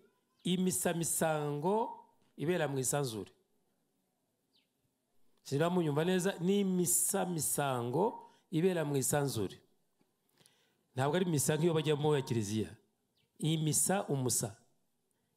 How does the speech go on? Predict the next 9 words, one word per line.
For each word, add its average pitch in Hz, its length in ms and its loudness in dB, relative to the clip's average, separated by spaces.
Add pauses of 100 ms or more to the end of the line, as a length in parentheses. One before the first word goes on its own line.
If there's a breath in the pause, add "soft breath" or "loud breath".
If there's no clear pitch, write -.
(160)
Imisanzure 170 800 0
riri 180 180 0
isoko 180 360 2
ya 165 60 2
byose 160 460 0
na 165 120 0
bose 175 200 0
na 160 100 0
twese 160 600 -2